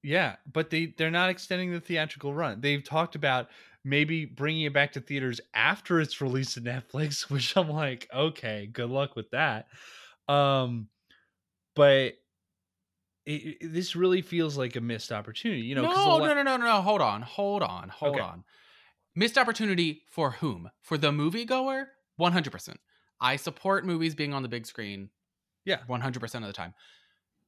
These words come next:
Speaker 2: Netflix's business model, they don't give a shit about movies in cinemas. They don't give a shit about that. They
Speaker 1: Yeah,
Speaker 2: want
Speaker 1: but
Speaker 2: subscribers. They have been bleeding subscribers. That has been the narrative for them for the past two years. They are doing this intentionally to drive subscriptions.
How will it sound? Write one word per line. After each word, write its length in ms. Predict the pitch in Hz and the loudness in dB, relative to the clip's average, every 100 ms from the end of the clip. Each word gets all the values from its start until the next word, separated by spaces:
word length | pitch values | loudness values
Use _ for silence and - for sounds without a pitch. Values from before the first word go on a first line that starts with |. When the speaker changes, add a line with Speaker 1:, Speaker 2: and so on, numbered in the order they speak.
| 170 | 2
Speaker 2:
Netflix's 800 | 247 294 262 254 - 220 196 143 | 2 2 -2 -4 -4 -4 -4 -6
business 580 | 123 180 220 190 170 143 | -2 0 0 0 -2 -2
model, 680 | 120 104 98 101 110 - _ | -2 0 -2 -4 -6 -10 _
they 140 | 190 233 | -2 0
don't 200 | 269 226 - | -2 -6 -4
give 140 | 226 | -2
a 40 | 220 | 0
shit 480 | - - 269 220 - - | -2 0 0 0 -4 -8
about 440 | 123 110 95 131 | -2 -2 -2 -6
movies 360 | 127 104 107 - | -8 -8 -10 -10
in 160 | 120 | -10
cinemas. 520 | 104 95 64 - - - | -10 -12 -14 -18 -20 -4
They 80 | 175 | -2
don't 120 | 269 | -2
give 100 | 311 | -6
a 40 | |
shit 200 | - 127 95 | -6 -8 -8
about 220 | 87 - | -10 -10
that. 240 | 90 - _ 190 | -10 -12 _ -2
They 100 | 226 | -2
Speaker 1:
Yeah, 100 | 226 | 0
Speaker 2:
want 140 | 170 | 0
Speaker 1:
but 0 | |
Speaker 2:
subscribers. 760 | 214 - - 208 147 107 - - | -2 -2 2 4 4 0 -10 -4
They 120 | 143 | -2
have 100 | 143 | -2
been 160 | 160 143 | -4 -6
bleeding 480 | 151 175 214 240 | -8 -6 -4 -4
subscribers. 720 | 226 247 - - 98 98 104 120 | -6 -8 -6 -4 -4 -4 -8 -6
That 140 | 135 | -6
has 120 | 139 | -4
been 140 | 139 151 | -6 -8
the 80 | 156 | -6
narrative 460 | 160 165 180 190 | -6 -4 -4 -6
for 100 | - | -8
them 180 | 160 147 | -10 -10
for 80 | 143 | -10
the 80 | 139 | -8
past 360 | 143 131 - | -6 -6 -10
two 400 | - 202 226 247 | -2 2 2 0
years. 600 | 233 131 101 92 160 - - - _ _ - | 0 -2 -4 -6 -8 -8 -16 -20 _ _ -6
They 400 | 139 208 190 196 | 0 2 2 0
are 140 | 185 | -2
doing 300 | 170 247 220 | -4 -4 -2
this 180 | 139 139 | -4 -6
intentionally 840 | 190 196 - 294 269 - 123 107 123 | -6 -6 -6 -6 -6 -8 -8 -10 -10
to 180 | - 180 | -8 -4
drive 400 | 156 143 131 127 | 2 4 2 0
subscriptions. 720 | 135 - 175 - - - | -10 -8 -8 -8 -18 -20